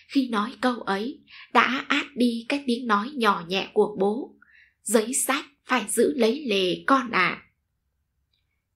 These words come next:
"Sang Mỹ tưởng làm vương làm tướng gì, hóa ra lại về bám đít con trâu." "Hóa ra thiên hạ chẳng coi cái bằng tiến sĩ là gì nếu như cô nghèo."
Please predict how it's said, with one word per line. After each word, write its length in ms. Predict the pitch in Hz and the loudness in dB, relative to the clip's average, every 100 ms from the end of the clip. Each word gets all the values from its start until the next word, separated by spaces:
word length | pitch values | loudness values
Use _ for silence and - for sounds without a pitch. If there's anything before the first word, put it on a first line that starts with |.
| - | -2
"Sang 300 | - 254 220 | 2 2 2
Mỹ 320 | 226 294 294 | 4 2 6
tưởng 180 | 254 196 | 4 6
làm 220 | 208 196 - | 0 2 2
vương 240 | 277 226 | 2 2
làm 260 | 196 185 - | 0 0 4
tướng 260 | 226 226 - | 4 4 2
gì, 460 | - 190 190 190 - - | 6 8 6 -2 -12 -6
hóa 240 | - 247 311 | 4 4 4
ra 280 | 277 254 247 | 2 2 0
lại 220 | 240 214 - | 0 0 4
về 180 | 214 185 | 4 6
bám 300 | 208 262 269 | 4 4 4
đít 140 | 330 - | 2 4
con 220 | 262 233 | 0 2
trâu." 480 | - 240 247 262 - _ _ _ _ _ _ _ _ _ _ _ _ _ | 0 2 2 0 -6 _ _ _ _ _ _ _ _ _ _ _ _ _
"Hóa 280 | - 233 269 | 0 0 2
ra 300 | 262 233 220 | 0 2 0
thiên 180 | 220 254 | 0 0
hạ 340 | 226 196 180 180 | 2 0 0 0
chẳng 160 | 233 214 | 0 2
coi 140 | 247 247 | 0 0
cái 100 | 262 | 0
bằng 300 | 220 185 170 | 4 2 2
tiến 180 | 220 240 - | 0 0 0
sĩ 200 | 269 - | 0 2
là 220 | 214 185 - | 0 0 4
gì 360 | 190 180 180 - - - | 6 6 2 -12 -20 2
nếu 200 | 233 226 | 4 4
như 360 | 285 247 240 233 | 2 -4 -4 4
cô 280 | 269 254 226 | 6 6 4
nghèo." 320 | 202 185 165 | -4 -4 -4